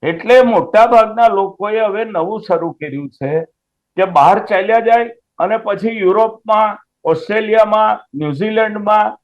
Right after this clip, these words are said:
ત્યાં સેટલ થઈ જાય. એટલે આ જે અત્યંત ફી વધારો કર્યો છે એની સાઇડ ઇફેક્ટમાં આપણે ગુજરાતના વિદ્યાર્થીઓ જે એવી ગણતરી હતી કે અહીં આવે અને સેવા કરે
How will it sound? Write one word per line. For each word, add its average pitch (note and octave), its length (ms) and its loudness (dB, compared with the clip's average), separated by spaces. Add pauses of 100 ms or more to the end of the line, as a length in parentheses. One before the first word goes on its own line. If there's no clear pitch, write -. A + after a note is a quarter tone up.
(200)
ત્યાં G#3+ 160 4
સેટલ G3 460 -2
થઈ A#2 180 -10
જાય. - 560 -20
એટલે - 540 4
આ - 80 6
જે B3+ 120 2 (360)
અત્યંત B3 480 -2
ફી A3+ 300 -8
વધારો A3 480 4
કર્યો G#3+ 400 -2
છે C#3 420 -6 (300)
એની G#3 300 -4
સાઇડ A#3 480 0
ઇફેક્ટમાં F#3+ 1000 -2
આપણે G3+ 340 -4
ગુજરાતના F#3 680 -2
વિદ્યાર્થીઓ G3 1120 -4 (260)
જે D#3+ 200 -2 (460)
એવી A3 340 -4
ગણતરી G3 580 0
હતી F#3 280 -4
કે F#3+ 180 -8
અહીં F3 320 0
આવે E3+ 280 0
અને D#3 200 -6
સેવા F3 380 -2
કરે B2 400 -6